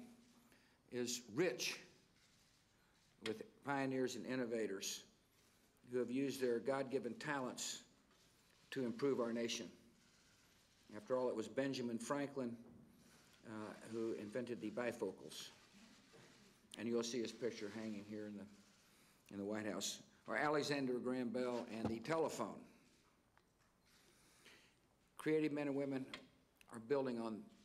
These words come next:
the foundation laid by those, you know, geniuses. And the same thing's gonna happen, uh, in the future with the foundation laid by these geniuses. I mean, after all, Franklin's bifocals are giving way to lasik surgery.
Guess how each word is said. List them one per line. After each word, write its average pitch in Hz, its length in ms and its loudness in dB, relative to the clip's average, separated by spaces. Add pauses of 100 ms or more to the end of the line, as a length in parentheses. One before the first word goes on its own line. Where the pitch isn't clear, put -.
(120)
the 110 60 -2
foundation 135 840 2
laid 117 240 -2
by 107 200 -4
those, 110 420 -4 (480)
you 131 60 -10
know, 127 40 -6
geniuses. 113 720 -4 (840)
And 120 100 -4
the 110 60 0
same 127 240 0
thing's 110 240 -6
gonna 101 160 -4
happen, 110 360 -6 (760)
uh, 98 180 -10 (100)
in 107 80 -6
the 101 80 -4
future 113 380 -4
with 95 180 -6
the 104 60 -12
foundation 104 640 -2
laid 98 220 -4
by 92 200 -4
these 107 200 0
geniuses. - 640 -8 (440)
I - 80 -18
mean, 92 140 -8
after 110 240 -2
all, 117 260 0 (920)
Franklin's 117 360 -2
bifocals 113 760 -2
are 92 80 -10 (280)
giving 107 280 -4
way 104 140 -2
to 92 80 -6
lasik 113 440 -4
surgery. 98 560 -4